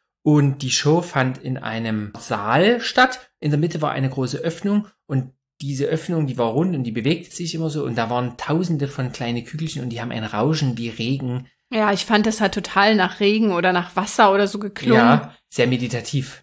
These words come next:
Speaker 2: Nein, ich dachte die ganze Zeit, es ist irgendwie komisch. Also wie so ein Störgeräusch irgendwie.
Speaker 1: Ja, aber wie so ein Zen-Garten. Auch von oben sah das tatsächlich aus wie so ein Wasser, was sich so bewegt.
Speaker 2: Hm.
Speaker 1: Was aber eigentlich Kugeln waren.
Speaker 2: Hm, ja.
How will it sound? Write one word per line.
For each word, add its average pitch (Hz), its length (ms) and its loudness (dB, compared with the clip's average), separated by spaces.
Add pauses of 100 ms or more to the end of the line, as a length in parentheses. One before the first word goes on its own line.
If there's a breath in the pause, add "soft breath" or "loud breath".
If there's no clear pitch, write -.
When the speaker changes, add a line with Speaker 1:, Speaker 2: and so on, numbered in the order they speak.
Speaker 2:
Nein, 214 300 2
ich - 160 -4
dachte 220 280 -2
die 214 80 0
ganze 214 280 0
Zeit, 208 520 0 (360)
es 208 160 -2
ist 185 120 -6
irgendwie 208 600 2 (120)
komisch. 196 460 2
Also 226 240 2
wie 233 360 -2 (100)
so 185 140 -2
ein 233 80 4
Störgeräusch 214 840 4
irgendwie. 202 640 -2 (320)
Speaker 1:
Ja, 127 460 4
aber 131 180 2
wie 135 60 4
so 143 100 0
ein 135 100 2
Zen-Garten. 131 540 2
Auch 131 100 -4
von 143 160 -2
oben 160 260 2
sah 139 160 2
das 127 140 -6
tatsächlich - 460 -4
aus 131 180 -6
wie 139 40 -6
so 127 120 -4
ein 127 220 -4 (320)
Wasser, 120 440 -2
was 110 160 -4
sich - 100 -8
so 117 120 -6
bewegt. 113 500 -4 (220)
Speaker 2:
Hm. 220 60 4
Speaker 1:
Was 180 120 0
aber 110 120 -4
eigentlich 127 220 -4
Kugeln 127 280 2
waren. 104 160 -10 (300 soft breath)
Speaker 2:
Hm, 240 260 -2 (240)
ja. 226 180 2